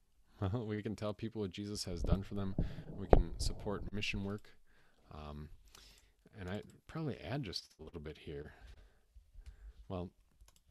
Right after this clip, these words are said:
just a second. Yeah. You think about this, you can tell people what Jesus has done for them. You can support mission work. Um, or you can, that's, that's part of being a participant in our congregation,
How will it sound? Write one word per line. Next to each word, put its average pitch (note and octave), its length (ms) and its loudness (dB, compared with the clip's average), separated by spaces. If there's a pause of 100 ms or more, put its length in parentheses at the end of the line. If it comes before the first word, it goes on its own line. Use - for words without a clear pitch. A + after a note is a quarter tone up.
(720)
just - 260 4
a - 80 8
second. - 360 -4 (440)
Yeah. A#2 80 8 (600)
You C3 80 4
think G#3 220 4
about F#2 240 0
this, F#2 300 2
you C3+ 80 0
can A2+ 140 0
tell D3+ 220 0
people C3+ 260 0
what G#2+ 120 4
Jesus A#2 320 -4
has A2+ 280 -4
done G#2 200 0
for A2+ 120 -2
them. G#2+ 260 0 (140)
You G#2+ 60 -8
can G2+ 120 -2
support G2 420 0
mission G2 300 -2
work. F#2+ 260 -2 (380)
Um, D#2 420 -2
or G#2+ 180 0
you B2 200 0
can, A#2+ 420 2
that's, G#2 460 -4
that's G#2+ 220 -4 (140)
part A2 180 -2
of F#2+ 60 -2
being G2 360 2
a - 80 -2
participant F#2+ 720 -2
in F#2+ 240 -4
our F#2+ 300 -4 (100)
congregation, F#2+ 800 -4